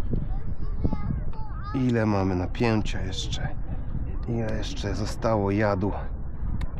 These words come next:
w pakietach. Mamy storage.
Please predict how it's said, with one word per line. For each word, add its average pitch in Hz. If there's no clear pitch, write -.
w -
pakietach. -
Mamy 127
storage. -